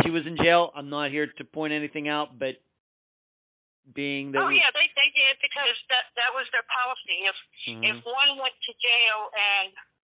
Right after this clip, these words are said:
Speaker 2: the other one was out, they had an agreement that they understood if, the, you know, one or the other needed to take care of needs.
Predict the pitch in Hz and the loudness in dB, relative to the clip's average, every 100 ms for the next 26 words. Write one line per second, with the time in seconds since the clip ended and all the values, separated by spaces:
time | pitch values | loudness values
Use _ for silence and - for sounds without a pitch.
0 | _ _ 226 220 208 202 185 185 240 202 | _ _ 0 2 0 -4 -6 0 0 0
1 | - _ _ _ _ - 226 226 208 196 | -4 _ _ _ _ 2 4 4 2 0
2 | 190 233 214 202 190 214 214 202 175 - | 0 0 0 0 0 2 4 4 2 0
3 | 247 208 190 190 - - _ _ - 208 | 0 0 0 -2 -6 -14 _ _ -6 -2
4 | 190 202 208 185 180 190 196 190 185 - | -2 -2 -2 -2 0 0 0 0 0 -2
5 | - 202 - 175 120 - - | -4 -2 0 -2 -2 -10 -14